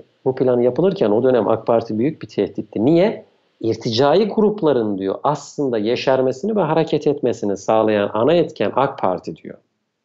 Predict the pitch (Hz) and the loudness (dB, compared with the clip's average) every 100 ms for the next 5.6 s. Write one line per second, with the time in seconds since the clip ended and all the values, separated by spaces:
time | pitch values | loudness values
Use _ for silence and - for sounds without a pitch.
0 | _ _ 113 - 95 82 78 85 - - | _ _ -6 -2 -2 -2 -6 -10 -16 -20
1 | - - _ _ _ 165 185 - 226 202 | -20 -20 _ _ _ -4 -2 2 2 2
2 | 113 123 - _ _ _ _ _ 147 175 | -4 -8 -12 _ _ _ _ _ 0 2
3 | 208 131 107 120 165 190 156 120 139 139 | 2 2 0 -4 -2 0 0 0 0 -2
4 | - 151 147 - 214 214 196 120 139 160 | 0 0 -2 -4 -2 0 0 0 0 2
5 | 160 120 120 131 127 85 | 2 2 2 2 0 -2